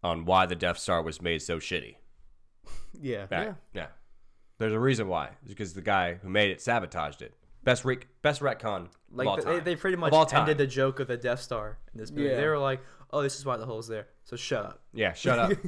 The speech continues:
Speaker 2: Exactly.
Speaker 1: Star Wars fans. Why would the engineers do that? This is why.
Speaker 3: This
Speaker 1: This
Speaker 3: is
Speaker 1: is
Speaker 3: why.
Speaker 1: why. And that's the best retcon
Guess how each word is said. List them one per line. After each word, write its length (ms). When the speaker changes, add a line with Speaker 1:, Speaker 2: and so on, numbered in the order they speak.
Speaker 2:
Exactly. 320
Speaker 1:
Star 240
Wars 180
fans. 300
Why 180
would 120
the 280
engineers 300
do 220
that? 340
This 120
is 100
why. 200
Speaker 3:
This 80
Speaker 1:
This 100
Speaker 3:
is 60
Speaker 1:
is 60
Speaker 3:
why. 180
Speaker 1:
why. 60
And 80
that's 180
the 120
best 220
retcon 480